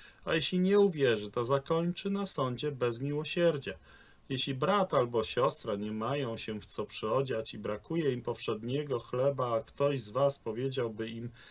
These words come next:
„Idźcie w pokoju, ogrzejcie się, nasyćcie”, a nie dalibyście im tego, czego ciało potrzebuje, cóż to pomoże?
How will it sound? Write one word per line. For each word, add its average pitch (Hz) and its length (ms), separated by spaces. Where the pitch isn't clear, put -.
„Idźcie 123 400
w - 60
pokoju, 110 680
ogrzejcie 101 640
się, 117 320
nasyćcie”, 139 760
a 135 80
nie 147 160
dalibyście 139 800
im 110 160
tego, 131 400
czego 107 320
ciało 139 360
potrzebuje, 104 680
cóż 190 440
to 139 240
pomoże? 143 560